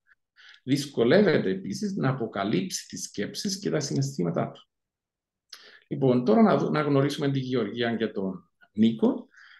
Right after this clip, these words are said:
Ε, σημάδια ότι ο σύντροφος της Γεωργίας είναι αποφευκτικός. Πρώτο σημάδι, φόβος δέσμευσης.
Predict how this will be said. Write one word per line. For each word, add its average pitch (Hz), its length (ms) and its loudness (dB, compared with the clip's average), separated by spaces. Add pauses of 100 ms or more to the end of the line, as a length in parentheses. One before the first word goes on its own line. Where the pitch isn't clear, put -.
(160)
Ε, 110 400 -2
σημάδια 139 880 2
ότι 143 640 0
ο 110 100 -2
σύντροφος 185 960 2
της 95 200 -14
Γεωργίας 120 460 -2
είναι 220 160 6
αποφευκτικός. - 840 -6 (920)
Πρώτο 247 300 4
σημάδι, - 520 -10
φόβος 202 420 2
δέσμευσης. - 840 0